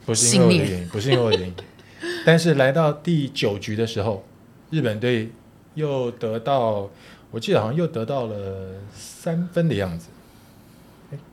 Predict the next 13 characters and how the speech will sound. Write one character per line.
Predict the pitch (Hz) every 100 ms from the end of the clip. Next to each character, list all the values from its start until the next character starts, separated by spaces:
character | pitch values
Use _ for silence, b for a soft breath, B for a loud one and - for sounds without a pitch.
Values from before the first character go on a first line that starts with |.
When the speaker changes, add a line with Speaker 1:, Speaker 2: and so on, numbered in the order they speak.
| 120
Speaker 1:
两 | 113 95 87
分。 | 139 147 - - - B B B B -
所 | - 151
以 | 143
日 | 131 175
本 | 117 101
队 | 139 107 107 - 156
那 | 156
时 | 131
候 | 123
变 | 120 135
成 | 110 110
七 | - - 165 165